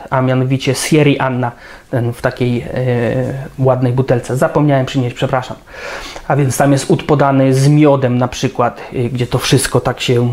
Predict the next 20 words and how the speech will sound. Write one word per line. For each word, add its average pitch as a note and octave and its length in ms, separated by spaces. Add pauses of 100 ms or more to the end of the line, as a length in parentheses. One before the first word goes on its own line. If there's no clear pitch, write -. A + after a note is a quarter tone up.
(140)
e, A#2+ 280
pięknie, B2 680 (140)
mm, B2 320
balansuje, B2+ 720
e, B2 180 (340)
ud, C#3 380 (100)
miód, C3 460 (500)
e, A#2 180
jest A#2+ 200
wszystko A#2+ 800
tak - 200
podane, B2+ 500
że A#2+ 440
aż B2 240
ślina D3 480
cieknie, B2 380
jak B2 160
się B2+ 120
nim, B2+ 140
mm, B2 640